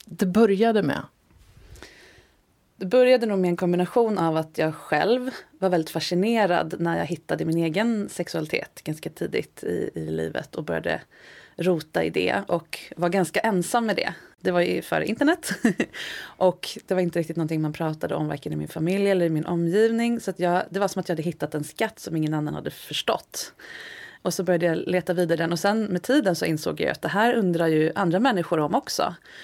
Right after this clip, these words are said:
Speaker 2: Men de har inte fått den här chansen. Jag kanske började när jag var åtta, nio och fundera på det här. Och sen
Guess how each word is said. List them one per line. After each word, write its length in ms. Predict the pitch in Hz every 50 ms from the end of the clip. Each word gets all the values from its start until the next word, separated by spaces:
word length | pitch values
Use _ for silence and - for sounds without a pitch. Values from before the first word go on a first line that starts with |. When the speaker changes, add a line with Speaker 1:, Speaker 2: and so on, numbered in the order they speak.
| - - -
Speaker 2:
Men 140 | - 180 180
de 200 | 180 214 247 247
har 80 | 247 233
inte 180 | 214 185 -
fått 260 | - - 208 226 220 -
den 120 | 185 160
här 100 | 165 156
chansen. 640 | 156 - 262 262 247 233 220 - - - - - 202 -
Jag 120 | 190 196
kanske 200 | - 220 190 202
började 300 | 190 175 185 175 165 165
när 100 | 160 160
jag 60 | 151 156
var 240 | 165 - - - -
åtta, 360 | - - - _ - - 151
nio 340 | 156 185 190 170 180 240 294
och 60 | 269
fundera 340 | - 208 156 - - - -
på 140 | - - -
det 60 | -
här. 220 | 160 - 69 170 - - - - - - - - - - _ _ _
Och 160 | - 175 170
sen 380 | - - 185 196 208 208 196